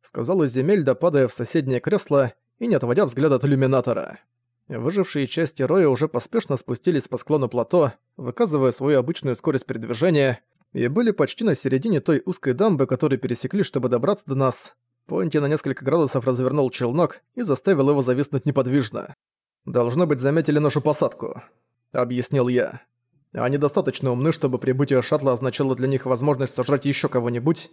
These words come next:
так что они выслали небольшой разведывательный рой, чтобы прикончить нас. После легкой расправы с шахтерами они не ожидали, что мы окажемся хорошо вооружены". Эмберли кивнула и пригубила амасек, всем своим видом выражая удовлетворение.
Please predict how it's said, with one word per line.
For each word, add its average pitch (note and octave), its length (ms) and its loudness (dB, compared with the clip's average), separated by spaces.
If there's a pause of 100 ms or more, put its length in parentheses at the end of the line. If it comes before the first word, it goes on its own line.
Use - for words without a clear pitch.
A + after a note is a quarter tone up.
(180)
так F3+ 200 -2
что - 160 0
они C3+ 160 2
выслали C#3 440 2
небольшой C3 420 2
разведывательный C3 720 2
рой, D#3+ 180 4
чтобы C3+ 260 0
прикончить C#3+ 500 0
нас. - 340 -10 (520)
После C3+ 300 0
легкой D3 300 0
расправы C#3 380 0
с - 40 -8
шахтерами C#3+ 520 2
они C3+ 160 2
не C#3+ 80 2
ожидали, C3+ 360 2
что C3+ 160 -2
мы C3 120 2
окажемся C3 460 0
хорошо D3+ 320 0
вооружены". B2+ 540 0 (760)
Эмберли D#3 400 2
кивнула D3+ 460 2
и C#3 60 4
пригубила C3 540 2
амасек, A#2 600 -2
всем - 280 -6
своим C3 240 -2
видом D#3+ 260 0
выражая C3 360 2
удовлетворение. B2 880 0